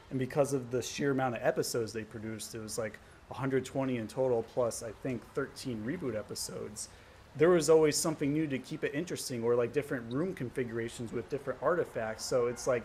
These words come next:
each time you peel back a layer of the onion that just kept on giving you more and more layers of rich history that you couldn't help but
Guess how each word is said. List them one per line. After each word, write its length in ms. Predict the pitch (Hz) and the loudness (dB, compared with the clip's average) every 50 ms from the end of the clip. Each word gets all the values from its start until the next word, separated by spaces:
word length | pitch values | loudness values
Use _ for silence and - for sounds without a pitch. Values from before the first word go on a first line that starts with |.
| - - | -4 -8
each 220 | 175 - - - | -8 -8 -8 -10
time 340 | - - 160 170 165 139 131 | -8 -4 -2 0 0 0 0
you 60 | 127 | -2
peel 220 | 123 - - 147 135 | -4 -4 -2 -2 0
back 260 | 131 131 123 123 - | 2 2 0 0 -2
a 80 | 151 123 | -2 -2
layer 440 | 120 120 120 127 135 127 131 127 127 127 | -2 0 0 2 2 2 2 0 0 2
of 180 | 127 127 117 113 | 2 0 0 0
the 100 | 113 - 120 | -4 -6 -4
onion 360 | 147 180 185 143 120 110 110 | -4 -4 -4 -4 -4 -6 -4
that 140 | 113 110 107 | -4 -6 -6
just 220 | - 123 110 - - | -4 -6 -8 -8 -4
kept 260 | - 143 - - - | -4 -4 -4 -2 -6
on 220 | 117 110 110 107 - - - - - - - - - | -6 -6 -6 -10 -12 -16 -20 -20 -20 -20 -20 -20 -6
giving 180 | - 151 143 143 | -2 0 2 2
you 120 | 135 127 | 2 2
more 320 | 120 117 131 139 147 139 135 | 2 0 2 2 4 4 4
and 80 | 131 | 2
more 260 | 131 131 131 131 123 113 | 2 2 4 4 4 4
layers 380 | 113 127 139 147 147 127 - | 4 4 4 4 4 2 0
of 220 | 233 180 117 110 117 | -4 -8 -8 -6 -2
rich 260 | 135 147 139 - - | -2 -2 -2 -2 -10
history 540 | - - 160 - - - - 120 117 110 113 | -4 -4 -4 -4 -4 -8 -8 -8 -6 -6 -4
that 240 | 101 113 110 110 120 | -2 -2 -4 -4 -6
you 100 | 113 113 - | -8 -10 -6
couldn't 200 | - 147 127 110 | -6 -6 -6 -4
help 260 | - 143 156 156 - | 0 0 0 0 0
but 220 | 123 110 107 107 | -4 -4 -4 -6